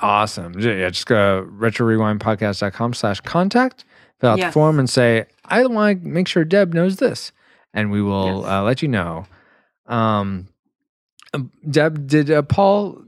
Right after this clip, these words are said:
Speaker 1: pass along the comments, the feedbacks that we got several episodes ago now that, uh, some people, I think, I forget who it was, really liked the episodes you were on and was asking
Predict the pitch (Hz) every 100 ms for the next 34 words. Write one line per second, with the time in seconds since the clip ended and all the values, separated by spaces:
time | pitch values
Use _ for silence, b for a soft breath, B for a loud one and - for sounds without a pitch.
0 | - _ _ - 151 160 - 151 151 147
1 | - 147 139 135 143 - - - 123 117
2 | 131 123 123 - 135 123 127 120 117 104
3 | 101 _ _ _ - 143 120 107 104 104
4 | 110 101 104 98 95 98 95 92 90 90
5 | b b b 101 104 117 - - 147 135
6 | 131 127 - 139 127 _ - 123 - 165
7 | - - 123 - 165 147 151 123 123 117
8 | 104 95 - b b 147 151 143 135 131
9 | 127 127 - 127 117 135 143 127 120 127
10 | 127 127 131 123 117 104 110 107 - 117
11 | 113 120